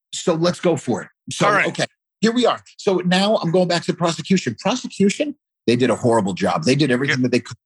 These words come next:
Speaker 1: to upset this judge. They did everything that they could to look foolish in front of the jury. They did everything that they could other than try to say, "Oh, he wasn't pointing the gun at Kyle Rittenhouse when Kyle Rittenhouse fired and shot him with his weapon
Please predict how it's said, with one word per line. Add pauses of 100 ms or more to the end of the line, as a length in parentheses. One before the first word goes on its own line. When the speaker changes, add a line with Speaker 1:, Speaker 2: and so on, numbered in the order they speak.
Speaker 1:
to
upset
this
judge. (320)
They
did
everything
that
they
could
to
look
foolish
in
front
of
the
jury. (440)
They
did
everything
that
they
could (340)
other
than
try
to
say, (260)
"Oh,
he
wasn't
pointing
the
gun
at
Kyle
Rittenhouse
when
Kyle
Rittenhouse (120)
fired
and
shot
him
with
his
weapon